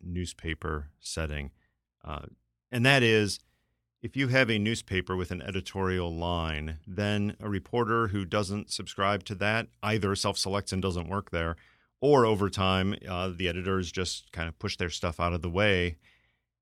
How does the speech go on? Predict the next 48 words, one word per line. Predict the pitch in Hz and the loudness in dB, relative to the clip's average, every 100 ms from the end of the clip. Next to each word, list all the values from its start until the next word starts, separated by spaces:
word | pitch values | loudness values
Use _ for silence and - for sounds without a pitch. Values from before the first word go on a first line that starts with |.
| _ _ - | _ _ -6
With | 143 | -4
the | - | 0
President's | 170 190 185 117 | 2 2 0 2
Daily | 156 139 | 2 2
Brief, | 104 127 147 113 - - | 2 2 2 0 -4 -10
traditionally | 151 165 - 175 | -4 -4 -2 0
hasn't | 147 135 131 | 2 0 -4
worked | 165 | -4
that | - 85 | -2 0
way | 92 87 | 0 0
because | 87 104 95 | -2 -2 -2
what | 107 | -2
you've | 95 | -2
got | 120 160 | -2 -2
is | 107 | -2
you've | 131 | 0
got | 120 | 0
a | |
bunch | 90 98 92 | 2 0 0
of | 90 | -4
intelligence | 85 110 131 113 104 | -4 -2 -2 0 -2
analysts | - 87 80 85 - | -2 -2 -2 -4 -4
of | 117 120 - | -4 -4 -2
a | 139 | 2
variety | 123 113 101 | 6 6 6
of | 95 | 2
political | - 98 90 92 | -2 -4 0 2
and | 90 | 2
other | 90 | 2
backgrounds, | 80 82 - 82 85 107 | 0 0 0 -2 -2 -4
but | 107 104 | -4 -2
working | 117 113 104 | -2 0 0
as | 98 | 0
civil | - 92 | 0 -2
servants | 90 - 104 87 87 - _ _ _ _ | -4 -2 -2 -2 -6 -10 _ _ _ _
who | 127 | 2
are | 123 | 2
analyzing | 143 147 135 127 131 | 4 4 4 4 2
particular | - 117 127 | 0 -2 0
countries, | 135 120 101 101 98 104 - _ _ _ _ _ _ _ _ | 0 0 0 0 -2 -4 -12 _ _ _ _ _ _ _ _
putting | 143 139 | -2 0
together | 143 123 120 113 | 0 4 6 4
pieces | 110 120 110 117 - | 0 -2 -2 -4 -6
for | - 127 | -6 -6
the | 113 | -2
President's | 107 92 92 90 | 2 2 2 0
Daily | - 85 80 | 0 0 0
Brief. | 76 80 87 | 0 -2 -2